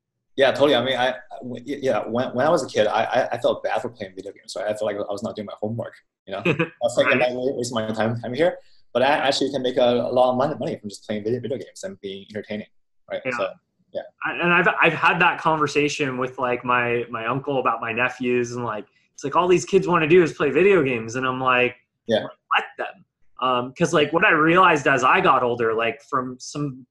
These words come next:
Speaker 2: like, watching my friends play games and stuff, like, they actually learned some valuable social skills playing,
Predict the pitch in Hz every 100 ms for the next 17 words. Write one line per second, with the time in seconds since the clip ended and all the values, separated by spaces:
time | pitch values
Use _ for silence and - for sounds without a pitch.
0 | _ 123 123 127 117 135 147 160 143 127
1 | 127 123 120 - 127 120 120 120 123 -
2 | 127 - 120 113 _ _ - 214 277 -
3 | 302 190 185 175 151 - - 147 117 135
4 | 135 156 143 135 127 127 147 147 131 -
5 | - 135 147 143 - - - 127 156 143
6 | 123